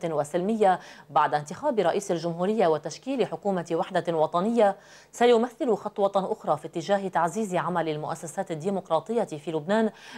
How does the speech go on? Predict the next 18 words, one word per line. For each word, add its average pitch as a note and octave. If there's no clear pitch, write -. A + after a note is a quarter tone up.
بشكل F#3+
طبيعي. D#3+
المشنوق D#3+
أكد E3
من D#3
جهته F#3
أن G#3+
لا D3+
خيار F3
إلا C#4+
بإجراء D#3
الانتخابات D#3+
النيابية F3+
التي E3+
بها F#3+
يكتمل F3+
المسار E3
الدستوري F3